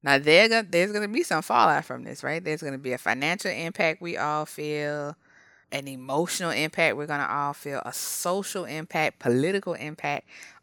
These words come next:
all sorts of impacts on the other side of this. I want us to all say we all survived. These other pieces we're gonna figure out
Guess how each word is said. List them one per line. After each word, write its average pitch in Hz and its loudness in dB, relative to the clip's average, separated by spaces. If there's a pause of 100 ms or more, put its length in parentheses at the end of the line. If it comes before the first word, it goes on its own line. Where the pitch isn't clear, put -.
(120)
all 381 8
sorts - 0
of 90 0
impacts 175 4
on 135 -4
the 90 -2
other 131 0
side 180 6
of 117 -2
this. 80 -4 (960)
I 165 2
want 190 -4
us - -6
to - -4
all 143 4
say 139 -2
we 143 -8
all 131 -4
survived. - -8 (1120)
These 226 0
other 208 2
pieces 196 -6
we're 185 -2
gonna 156 0
figure 147 0
out 143 4